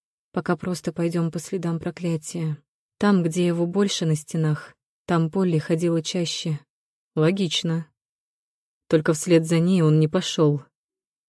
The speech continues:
Вик на развилке остановилась, оглянулась. Алая, как пелена, обида, смешанная с яростью, проснулась в ней. Дрейк рукой без перчатки прикоснулся к пятну проклятия, и оно послушно оплело его пальцы.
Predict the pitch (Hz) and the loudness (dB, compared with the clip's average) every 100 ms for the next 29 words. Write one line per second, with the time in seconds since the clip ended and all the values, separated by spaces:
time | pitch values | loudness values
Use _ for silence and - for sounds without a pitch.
0 | _ _ - 202 247 247 214 185 196 233 | _ _ -6 0 4 4 4 4 4 4
1 | - 180 - 190 180 156 151 151 165 - | 2 -2 0 0 2 2 2 2 -2 -8
2 | - _ _ _ - 156 185 208 160 147 | -12 _ _ _ -2 2 4 4 4 2
3 | 147 - - _ _ _ _ _ _ _ | 0 -4 -14 _ _ _ _ _ _ _
4 | 180 185 170 156 147 156 - 160 156 170 | 0 4 4 4 2 0 0 2 2 2
5 | 165 151 180 170 151 - 175 - 160 160 | 2 2 0 0 -2 -2 -4 -2 0 0
6 | 151 - 175 165 185 165 - 156 165 151 | -2 -2 -4 0 0 0 -2 -2 -2 0
7 | 170 160 151 170 160 160 151 - _ _ | 0 2 2 0 2 2 2 -2 _ _
8 | _ _ _ _ _ _ 185 202 262 277 | _ _ _ _ _ _ 0 6 6 6
9 | 240 214 - 247 185 190 - 202 190 - | 4 4 6 6 6 0 2 0 2 0
10 | 208 - 170 175 - 170 214 220 - - | -2 -2 -2 0 0 -2 0 0 0 0
11 | 190 175 220 208 190 - 220 233 - 175 | 0 4 2 4 0 0 2 2 2 2
12 | 170 - 202 202 208 214 202 208 - 311 | 2 2 0 2 4 2 0 -4 0 0
13 | - 254 233 - 185 202 196 170 170 180 | 6 6 6 2 2 2 2 2 0 2
14 | 190 160 - 160 147 | 0 0 -4 -2 -2